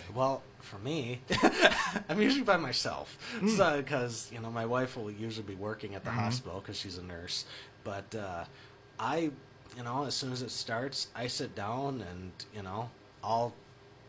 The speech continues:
Speaker 1: I don't know, whatever I'm eating at the <laughs> time. I'll usually either order in something or I go get something and bring
Speaker 2: Mm-hmm.
Speaker 1: it back, and I just watch and I'll take notes,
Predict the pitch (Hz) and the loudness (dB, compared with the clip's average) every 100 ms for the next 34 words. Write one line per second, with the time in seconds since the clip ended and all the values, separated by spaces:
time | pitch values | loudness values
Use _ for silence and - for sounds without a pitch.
0 | - 110 113 90 107 101 110 104 104 95 | -14 -10 -8 -6 -4 -4 -4 -4 -6 -6
1 | 101 110 90 - - 247 - - - - | -6 -6 -8 -4 10 12 12 12 12 12
2 | 165 202 214 214 220 196 180 143 165 170 | 12 12 10 6 4 4 2 2 4 4
3 | 131 139 170 - 175 170 185 180 180 175 | 0 -2 -2 -2 -2 -2 -2 0 -2 -4
4 | 127 123 120 120 123 113 127 - 147 135 | -2 0 0 -2 -4 -4 -4 -4 -4 -4
5 | 147 131 123 113 123 107 110 117 131 - | -4 -4 -2 0 -2 -2 0 0 0 -4
6 | 110 113 117 117 117 107 117 131 110 110 | -6 -6 -2 -4 -2 0 0 0 -4 -4
7 | 123 113 101 101 123 - - | -4 -6 -4 -2 -2 0 -2